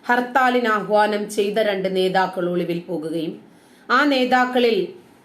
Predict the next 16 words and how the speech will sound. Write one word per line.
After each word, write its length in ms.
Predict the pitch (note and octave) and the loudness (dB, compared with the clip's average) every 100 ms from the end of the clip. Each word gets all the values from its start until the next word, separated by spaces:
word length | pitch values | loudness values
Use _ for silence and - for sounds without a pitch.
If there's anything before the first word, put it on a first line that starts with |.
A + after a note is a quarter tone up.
| - A#3 | -4 0
പലരെയും 520 | A3 A#3+ B3+ C4 B3+ | 2 2 2 0 0
പിടിക്കുകയും 720 | G#3 G#3 A3+ G3+ F#3 F3 - - - - - | 0 -2 -2 0 0 -2 -8 -20 -20 -20 -2
പലരും 520 | A#3+ B3 C4+ C4+ B3 A#3+ | 0 2 2 0 0 0
നിൽക്കക്കള്ളിയില്ലാതെ 1300 | B3 D4 C#4 C#4+ C#4+ C#4+ B3 A#3 A#3+ A#3 A3 F3 - - - _ _ _ _ _ _ _ _ _ _ _ _ - _ - A#3+ | 0 0 0 2 2 2 2 2 2 2 0 -4 -8 -20 -20 _ _ _ _ _ _ _ _ _ _ _ _ -20 _ -4 2
ഒളിവിൽ 440 | A#3+ C#4 D4+ D#4 | 4 4 4 2
പോയി, 380 | C#4 B3+ B3 B3 | 4 4 4 2
ഒളിവിൽ 340 | A#3 C4 D#4 E4 | 4 4 4 2
പോയിട്ടും 540 | C#4+ C#4 C#4 D4+ C4+ | 4 4 4 2 2
രക്ഷയില്ലാതെ 840 | A#3 A#3 - - D#4 C#4 B3+ B3 A#3+ | 2 0 -2 -2 0 2 2 4 2
വന്നു. 500 | A3 G#3 G#3 G#3 G3 | 2 0 -2 -4 -4
ഒളിവിൽ 340 | G3 A#3 D4+ | -2 0 -2
പോയെന്ന് 340 | D4 A#3+ A#3+ A#3 | 0 0 0 0
കരുതി 240 | A3+ A3 | -2 -4
ചായ 420 | G#3+ A3 G3 A3+ | -4 -2 0 0
കുടിക്കാതിരിക്കാൻ 760 | B3+ G3 G3 G3 F#3+ F3+ F3 F3+ | -2 -4 -2 0 0 -2 -4 -6
പറ്റുമോ? 380 | F3+ F#3 F#3 | -8 -8 -8